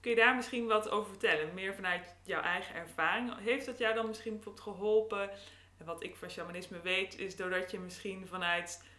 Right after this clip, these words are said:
hun kijk, hun knowledge, jezelf ook meer hebt leren kennen, doordat je dan misschien van ancestors, hè, dat staat ook volgens mij bij al jouw, eh,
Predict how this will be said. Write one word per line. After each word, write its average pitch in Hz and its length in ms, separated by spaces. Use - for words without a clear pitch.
hun 214 320
kijk, 196 500
hun 196 520
knowledge, 208 840
jezelf 196 440
ook 196 200
meer 180 480
hebt 180 160
leren 170 220
kennen, 170 260
doordat 170 280
je 196 60
dan 170 140
misschien 170 340
van 160 280
ancestors, 196 680
hè, - 100
dat 214 120
staat 165 220
ook - 260
volgens 180 300
mij 165 180
bij 160 180
al 165 140
jouw, 160 320
eh, 175 80